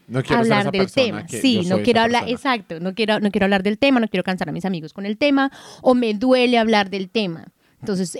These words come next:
Speaker 2: quiero evitar ese dolor,
Speaker 1: Ajá.
Speaker 2: ¿cierto? Pero esa parte no es sana, porque cuando hablas del tema, de hecho, te va a ayudar dependiendo con quién lo hables.
Speaker 1: Sí, lo norma-, se empieza como a normalizar y lo empiezas a sanar.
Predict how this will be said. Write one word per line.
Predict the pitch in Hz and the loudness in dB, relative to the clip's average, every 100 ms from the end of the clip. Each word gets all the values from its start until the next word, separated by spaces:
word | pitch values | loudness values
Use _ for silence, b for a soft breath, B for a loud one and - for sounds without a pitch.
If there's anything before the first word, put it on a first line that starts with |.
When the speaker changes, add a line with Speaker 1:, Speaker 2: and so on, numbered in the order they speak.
| - | -6
Speaker 2:
quiero | 233 202 196 | 0 0 2
evitar | 202 202 - 175 165 | 0 -2 -2 -4 -4
ese | 160 170 | -8 -8
dolor, | 170 165 147 - | -6 -8 -10 -16
Speaker 1:
Ajá. | 120 92 104 | -16 -10 -6
Speaker 2:
¿cierto? | 90 175 127 247 - b b b b b b b b | -2 -2 -2 -4 -6 b b b b b b b b
Pero | - 339 | 0 2
esa | 320 320 | 2 2
parte | 349 370 | 0 2
no | 330 | 0
es | 226 | -2
sana, | - 311 214 | 0 2 2
porque | - 208 | 0 -8
cuando | - 226 226 - - | 0 2 2 0 0
hablas | 254 330 359 277 190 | 4 4 4 2 2
del | 170 | -2
tema, | - 156 147 - - _ _ _ | 0 -4 -2 -6 -12 _ _ _
de | 214 240 | 2 2
hecho, | 226 240 | 4 0
te | - 269 | 4 6
va | 226 | 6
a | |
ayudar | 175 185 196 190 - _ _ _ | 4 2 4 2 0 _ _ _
dependiendo | 220 - 165 349 392 | 0 0 2 4 6
con | 233 233 | 4 2
quién | 180 | 2
lo | 175 | 4
hables. | 202 165 196 | 4 4 2
Speaker 1:
Sí, | 117 104 | 2 4
lo | 123 | 2
norma-, | 127 127 123 113 | 4 2 2 2
se | 135 | 0
empieza | 127 127 131 | 2 0 -2
como | 156 | -2
a | |
normalizar | 165 156 139 117 113 139 | -2 -2 -2 -4 -2 -2
y | 180 | 0
lo | 165 | -4
empiezas | 110 101 104 | -6 -8 -6
a | 120 | -8
sanar. | 117 120 113 104 90 | -6 -6 -6 -8 -10